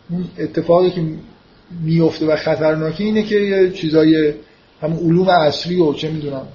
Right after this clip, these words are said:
فضای عصر و اینا غلبه بکنه و کاری هم نداشته باشید در متون گذشته چی گفتن. فقط که به نظر من هم این اصلاحگری با مبانی بنیانگرایانه، یعنی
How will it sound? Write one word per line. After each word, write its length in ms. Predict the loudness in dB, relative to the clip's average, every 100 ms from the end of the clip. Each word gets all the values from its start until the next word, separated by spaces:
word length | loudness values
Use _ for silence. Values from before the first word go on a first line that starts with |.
| -20 _ -4
فضای 480 | 0 4 6 6 4
عصر 420 | 2 0 0 -4
و 40 |
اینا 480 | -4 -4 -2 0 0 -4 -16 -4
غلبه 360 | 0 4 4 6
بکنه 540 | 4 2 -2 -2 -2 -2
و 240 | -2 -4 -12 _ _ _ _ _ _ _ _ _ _ _ _ _ _
کاری 240 | 0 2 4
هم 100 | 4
نداشته 340 | 2 2 -2
باشید 220 | -6 -4
در 100 | -4
متون 480 | -4 -8 -10 -10 -6 -6 -2
گذشته 460 | -2 0 -4 -6 -10
چی 200 | -10 -10
گفتن. 300 | -12 -16 -20 _ _ _ _ _ _ -6
فقط 240 | -2 -2
که 120 | 0 0 0 -2
به 60 |
نظر 320 | -2 2 2 4
من 220 | 4 4
هم 60 |
این 200 | 2 0
اصلاحگری 1800 | -2 -2 4 4 4 -4 -10 -16 -18 _ _ -20 -16 -2 2 2 2 -2
با 460 | 0 2 4 4 0 -10 -16
مبانی 580 | -4 -2 2 0 0 0
بنیانگرایانه، 1160 | 0 -2 -2 -4 -6 -6 -2 0 0 2 0 -2
یعنی 380 | -4 -6 -6